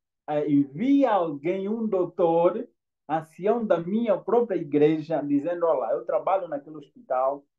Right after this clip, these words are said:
aparece lá no dia X", eu apareci exatamente no dia e na hora combinada. Ali se detectou a doença que eu tinha. Mas hospitais mais sofisticados do país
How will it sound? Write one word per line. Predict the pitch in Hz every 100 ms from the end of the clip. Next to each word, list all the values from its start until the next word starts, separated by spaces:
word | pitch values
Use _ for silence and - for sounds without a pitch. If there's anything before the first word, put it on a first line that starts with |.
| _
aparece | 127 131 147 156 202 196
lá | 165 170
no | 156
dia | 139 156 147
X", | - 127 131 123
eu | 139 151
apareci | - 135 131 135 190 208 -
exatamente | 139 185 208 175 160 170 143
no | 127
dia | 113 127 135 156 180 - _ _
e | 131
na | 143 143
hora | 143 151 156 156
combinada. | 156 160 143 131 123 123 135 - _ _ _ _ _ _
Ali | 151 160 165 202 220
se | -
detectou | 151 147 147 143 - 190 180
a |
doença | 143 127 127 151 160 139
que | -
eu | 143 143
tinha. | - 135 120 101 - _ _ _ _ _ _ _ _ _
Mas | 139 160
hospitais | 175 - - 170 185 262 247
mais | 175 190 220 214
sofisticados | 165 - 139 - 131 - 170 175 151 110 131 143 - _ -
do | 123 151
país | 147 156 165